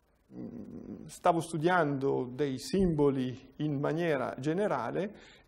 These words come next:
e durante una delle famose passeggiate dopo post lavoro del, sul Sacro Monte di Varese, eh, la mia vista era stata attirata da una cosa un po' particolare, da un simbolo particolare.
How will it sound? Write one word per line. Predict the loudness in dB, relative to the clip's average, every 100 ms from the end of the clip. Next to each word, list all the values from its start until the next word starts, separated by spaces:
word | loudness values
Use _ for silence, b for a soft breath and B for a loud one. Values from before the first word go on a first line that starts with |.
| 4
e | 4
durante | 6 4 4 4
una | 4 6 4
delle | 0 -2 -2
famose | 0 2 2 0
passeggiate | -2 -4 -4 2 2 2 -2 -2 -2
dopo | 0 -2 -2 0 2 2 0 0
post | -2 0
lavoro | 0 4 4 4 2
del, | -2 -4 -4 -4 -6 -8
sul | -10 -8
Sacro | -6 -2 -2
Monte | 0
di | 0
Varese, | 0 0 -2 -4 -6 -6 b b b b _
eh, | -6 -4 -4 -6 -10 -14 -18 -18 -20 -20 -20 -20 -8
la | 0 2
mia | 6 6
vista | 4 0 -2 2 4
era | 6 4 2
stata | 0 -2 -2
attirata | -6 0 2 2 -2 0 0 -2
da | -4 0 2
una | 2 2
cosa | 2 2
un | 0
po' | -2
particolare, | -2 -6 -6 -2 -2 -4 -4
da | -2
un | -2
simbolo | -2 -4 -2 -4
particolare. | -8 -12 -10 -8 -10 -12 -16 -20